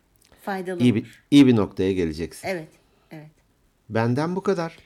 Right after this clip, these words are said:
Speaker 1: E, daha ne olsun? Teşekkür
Speaker 2: Ya.
Speaker 1: ediyoruz hepsine. Senin de ağzına sağlık. Güzel güzel okudun onları.
Speaker 2: Eyvallah.
Speaker 1: Ee, evet, yani bu bölümü de böyle kapatmış olalım. Haftaya inşallah Instagram'dan <laughs> gelenleri de toparlayıp ben,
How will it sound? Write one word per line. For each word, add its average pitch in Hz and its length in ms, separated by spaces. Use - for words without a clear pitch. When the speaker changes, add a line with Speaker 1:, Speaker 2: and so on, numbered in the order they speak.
Speaker 1:
E, 214 160
daha 196 160
ne 185 140
olsun? 254 580
Teşekkür 85 260
Speaker 2:
Ya. 76 300
Speaker 1:
ediyoruz 131 340
hepsine. 202 460
Senin 220 280
de 262 60
ağzına 208 440
sağlık. 180 440
Güzel 175 320
güzel 175 220
okudun 190 340
onları. 165 500
Speaker 2:
Eyvallah. 69 540
Speaker 1:
Ee, 185 920
evet, 302 300
yani 214 380
bu 240 100
bölümü 196 320
de 320 300
böyle 254 280
kapatmış 170 540
olalım. 180 320
Haftaya 226 560
inşallah 196 600
Instagram'dan 170 840
<laughs> - 20
gelenleri 175 520
de 226 100
toparlayıp 175 580
ben, 110 260